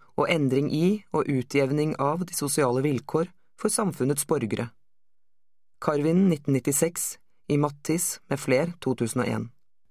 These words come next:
Når man ikke har mange naturlige maktkanaler i et samfunn, er dette et vanskelig mål å oppnå. Men det kan også skje gjennom endringsarbeid på grasrotnivået eller empowerment.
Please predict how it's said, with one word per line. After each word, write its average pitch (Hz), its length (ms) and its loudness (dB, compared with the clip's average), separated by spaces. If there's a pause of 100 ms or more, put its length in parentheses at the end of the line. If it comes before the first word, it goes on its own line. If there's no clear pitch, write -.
(880)
Når 175 100 4
man 208 140 4
ikke 214 240 -2
har 185 80 2
mange 190 400 2
naturlige 165 560 2
maktkanaler 151 680 -2
i 170 60 2
et 160 100 -4
samfunn, 180 480 0 (680)
er 190 100 2
dette 208 220 0
et 175 100 -6
vanskelig 165 480 0
mål 151 240 2
å 143 120 2
oppnå. 117 320 -6 (760)
Men 165 140 4
det 165 100 2
kan 190 140 0
også - 260 -2
skje 170 280 2
gjennom 151 260 2
endringsarbeid 135 800 0
på 143 100 -2
grasrotnivået 135 1040 0 (400)
eller 143 320 2 (140)
empowerment. 113 880 -4